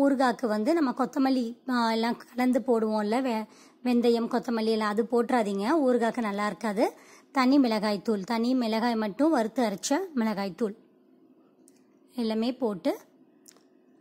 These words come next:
அடுப்பு சிம்லயே இருக்கட்டும். இது நல்லா வதங்கட்டும். கடலைப்பருப்பு,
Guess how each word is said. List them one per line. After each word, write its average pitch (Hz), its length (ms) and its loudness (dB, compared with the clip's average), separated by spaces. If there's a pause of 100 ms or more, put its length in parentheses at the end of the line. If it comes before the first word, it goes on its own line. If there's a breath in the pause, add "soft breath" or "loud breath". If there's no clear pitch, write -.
(120)
அடுப்பு 262 280 0 (100)
சிம்லயே 247 480 4
இருக்கட்டும். 240 460 0 (2250)
இது 294 160 2
நல்லா 240 400 0
வதங்கட்டும். 214 600 -4 (3500 soft breath)
கடலைப்பருப்பு, 269 680 0